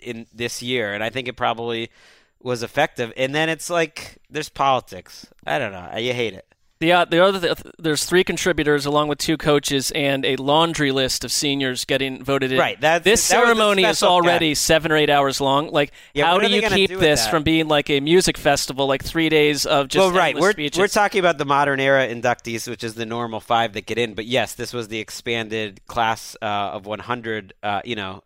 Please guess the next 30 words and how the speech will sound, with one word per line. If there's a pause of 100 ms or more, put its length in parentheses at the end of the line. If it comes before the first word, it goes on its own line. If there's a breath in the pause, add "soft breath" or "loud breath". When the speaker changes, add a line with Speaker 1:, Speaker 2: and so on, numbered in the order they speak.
(140)
Speaker 1:
N
F
L
one
hundred
expanded
class
where
an
extra, (140)
what,
twenty
people
got
in?
So (160)
Speaker 2:
I
would
start
this
ceremony
in
mid-July
and
just
let,
let
it
run
until